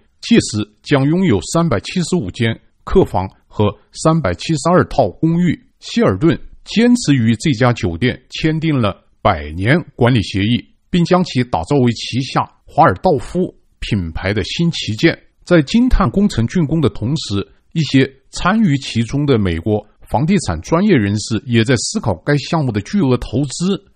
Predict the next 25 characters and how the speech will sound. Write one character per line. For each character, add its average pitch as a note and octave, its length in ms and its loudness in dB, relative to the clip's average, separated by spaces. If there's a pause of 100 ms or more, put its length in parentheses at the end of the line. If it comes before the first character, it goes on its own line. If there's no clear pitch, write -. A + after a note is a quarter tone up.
(100)
并 G#3+ 180 6
表 A2 160 2
示 - 160 -4
怀 G#2+ 200 0
疑 A2 240 2 (220)
中 A3 260 0
国 B2+ 140 4
业 G3+ 260 6
主 F#2 260 -4 (160)
是 - 220 -2
否 F2+ 200 -2
能 F#2 160 -2 (140)
收 A#3+ 360 0
回 G2+ 160 0
投 F2 220 -4
资。 - 300 -10 (200)
负 - 160 0
责 E3+ 160 2
华 D#3+ 140 2
尔 D#3+ 100 4
道 F#3 100 2
夫 F3+ 160 0
酒 F#2+ 240 0
店 D#3 200 2
改 F2 200 2